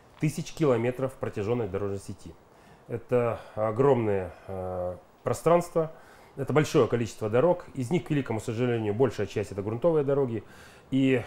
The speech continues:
э, на сегодняшний день, э, мы приняли для себя, э, основное правило при формировании дорожного фонда. Мы должны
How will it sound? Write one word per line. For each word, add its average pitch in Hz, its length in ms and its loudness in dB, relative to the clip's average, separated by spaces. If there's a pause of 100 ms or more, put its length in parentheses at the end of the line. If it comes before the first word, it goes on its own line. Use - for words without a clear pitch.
э, 117 280 2
на 120 100 0
сегодняшний 135 480 0
день, 180 300 4 (100)
э, 113 200 -4
мы 147 280 0 (180)
приняли 135 260 -2
для 110 80 -4
себя, 120 420 0 (400)
э, 113 180 -2
основное 135 300 4
правило 131 320 6
при 110 100 -6
формировании 113 520 2
дорожного 101 380 0
фонда. 82 300 -6 (460)
Мы 127 120 4
должны 135 500 4